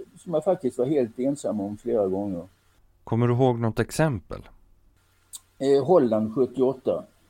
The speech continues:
Speaker 1: eh, där, eh, Ronny jagade Mario. Och, eh, svenska journalister frågade, "Varför körde du inte om honom?" "Nej", sa han, eh, "mina bromsar var inte så bra, så att när vi kom till den första kurvan, till Tarzan-kurvan,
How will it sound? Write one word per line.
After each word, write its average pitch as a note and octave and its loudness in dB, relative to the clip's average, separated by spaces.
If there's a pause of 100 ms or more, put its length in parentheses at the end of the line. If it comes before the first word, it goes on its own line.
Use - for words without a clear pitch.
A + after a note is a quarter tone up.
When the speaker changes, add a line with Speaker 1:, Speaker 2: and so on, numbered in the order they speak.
(500)
Speaker 1:
eh, C3 2
där, C3 4 (380)
eh, B2 0
Ronny C#3+ 0
jagade B2 0
Mario. G2 -2 (540)
Och, C3 -4
eh, C3 4 (440)
svenska E3+ -6
journalister D3+ -2
frågade, C#3+ -2
"Varför C#3 -4
körde D3 -2
du D3 -2
inte D3+ -4
om D#3+ 0
honom?" F2+ -4
"Nej", D#3 2
sa E3 -4
han, C#3+ 0 (440)
eh, G#2+ -2
"mina C#3+ 2
bromsar D3+ 0
var D3+ 0
inte D3+ -2
så C3+ -2
bra, C3+ -2
så B2 -4
att A#2+ -4
när C3 -4
vi C3+ -2
kom D#3 -2
till C3 -4
den C3+ -2
första C3+ -2
kurvan, C#3 -2
till B2+ -8
Tarzan-kurvan, A2 -4